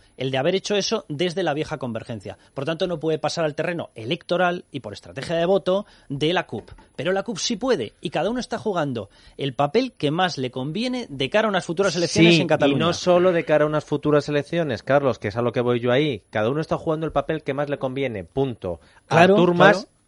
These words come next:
Speaker 2: juega el papel que más le conviene en su horizonte financiero, con cinco millones de fianza, en su horizonte penal. Porque claro,
Speaker 1: <coughs>
Speaker 2: aquí no paran de, de salir, que es curioso, ¿eh? Porque aquí las investigaciones policiales y judiciales salen en unos momentos muy extraños.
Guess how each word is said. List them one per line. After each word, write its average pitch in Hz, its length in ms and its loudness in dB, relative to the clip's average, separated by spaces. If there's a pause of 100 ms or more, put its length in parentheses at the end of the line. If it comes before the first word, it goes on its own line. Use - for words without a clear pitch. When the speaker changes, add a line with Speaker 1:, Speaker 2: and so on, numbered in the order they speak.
(120)
Speaker 2:
juega 180 400 6
el 185 80 0
papel 180 380 2
que 127 140 -2
más 160 280 0
le 165 160 0
conviene 180 640 2
en 151 240 -2
su - 100 -6
horizonte 160 460 0
financiero, 143 680 0 (320)
con 123 160 -2
cinco 165 300 2
millones 160 400 2
de 156 80 2
fianza, 123 540 -2
en 165 160 -2
su - 120 -6
horizonte 170 460 -4
penal. 131 480 -2 (340)
Porque 110 160 -2
claro, 147 360 4 (100)
Speaker 1:
<coughs> - 140 -18
Speaker 2:
aquí 117 240 -2
no 147 120 0
paran 190 240 4
de, 131 320 2
de 110 220 -4
salir, 113 480 -2 (300)
que - 80 -8
es - 80 -8
curioso, 135 420 0
¿eh? 120 80 -2
Porque 110 200 -6
aquí 104 180 -6
las 127 300 -4 (160)
investigaciones 117 840 -6
policiales 120 560 -4
y - 20 -8
judiciales 123 640 -6 (280)
salen 120 360 -4
en 120 160 -4
unos 120 300 -4
momentos 117 420 -4
muy 127 160 -4
extraños. 113 560 -6